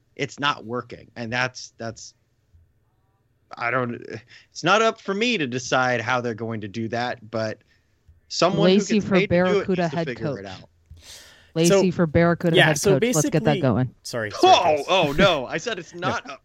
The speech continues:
Speaker 1: for, up to me. <laughs>
Speaker 3: Um, so I, 'cause I kinda did my grades, and then I kinda looked, and I'm like, some of these grades feel high for a team that's in dead last. So, I mean, the way I kinda looked at my grade, the way I graded people, and I, I'll let you guys explain your, your methodology.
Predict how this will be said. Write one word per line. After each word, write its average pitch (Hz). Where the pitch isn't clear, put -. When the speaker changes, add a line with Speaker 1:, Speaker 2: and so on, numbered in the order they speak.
Speaker 1:
for, 127
up 143
to 180
me. 123
<laughs> 190
Speaker 3:
Um, 151
so 175
I, 170
'cause -
I 196
kinda 254
did 151
my 151
grades, 113
and 127
then 143
I 156
kinda 165
looked, 123
and 131
I'm 139
like, 135
some -
of 392
these 370
grades 151
feel 131
high 120
for 107
a 98
team 113
that's 104
in 104
dead 107
last. 98
So, 165
I -
mean, 196
the 196
way 226
I 254
kinda 190
looked 135
at 135
my 117
grade, 104
the 139
way 175
I 185
graded 117
people, 101
and 101
I, 107
I'll 127
let 135
you 123
guys 113
explain 104
your, 98
your 110
methodology. 95